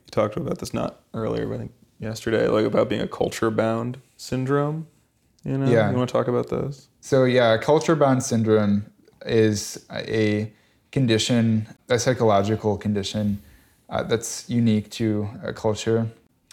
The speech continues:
Speaker 2: So culture-bound syndromes are described by psychologists. This isn't as much an anthropology term.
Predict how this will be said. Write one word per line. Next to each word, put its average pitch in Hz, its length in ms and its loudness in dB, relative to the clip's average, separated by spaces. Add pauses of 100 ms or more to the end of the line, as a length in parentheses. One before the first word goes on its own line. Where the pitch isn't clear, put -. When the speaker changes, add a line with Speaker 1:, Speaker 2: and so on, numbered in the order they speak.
(280)
Speaker 2:
So 131 220 2
culture-bound 147 540 4
syndromes 113 840 0 (760)
are 120 140 4
described 110 460 2
by 107 120 4
psychologists. 107 720 0
This 120 180 -2
isn't 120 300 0
as 107 160 -4
much 104 200 -2
an 104 60 -2
anthropology 101 720 -4
term. 107 340 -4